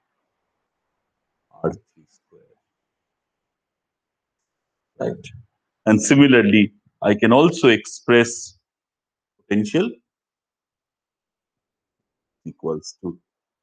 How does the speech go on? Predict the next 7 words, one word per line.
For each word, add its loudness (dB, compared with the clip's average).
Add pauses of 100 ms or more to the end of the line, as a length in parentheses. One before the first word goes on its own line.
(160)
minus -4 (580)
G -12 (1120)
M -6
one -8 (880)
R -4
one -6 (3000)
M -4